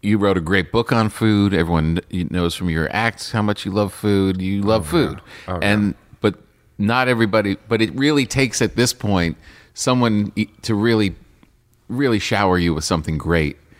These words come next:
Speaker 1: and then you post it up on Instagram. So
Speaker 2: Oh,
Speaker 1: I
Speaker 2: yeah.
Speaker 1: know whenever there's a food thing, it's like, "I should be writing this down," <laughs> because this in Wisconsin
Speaker 2: Oh, yeah.
Speaker 1: is
Speaker 2: Oh.
Speaker 1: more, is more special than anything.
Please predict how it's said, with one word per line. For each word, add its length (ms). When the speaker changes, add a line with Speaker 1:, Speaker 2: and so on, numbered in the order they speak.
Speaker 1:
and 140
then 100
you 80
post 320
it 100
up 140
on 140
Instagram. 600
So 180
Speaker 2:
Oh, 40
Speaker 1:
I 100
Speaker 2:
yeah. 80
Speaker 1:
know 160
whenever 320
there's 220
a 80
food 340
thing, 220
it's 200
like, 220
"I 60
should 180
be 80
writing 340
this 140
down," 480
<laughs> 260
because 480
this 340
in 160
Wisconsin 720
Speaker 2:
Oh, 20
yeah. 180
Speaker 1:
is 200
Speaker 2:
Oh. 160
Speaker 1:
more, 340
is 160
more 120
special 420
than 140
anything. 520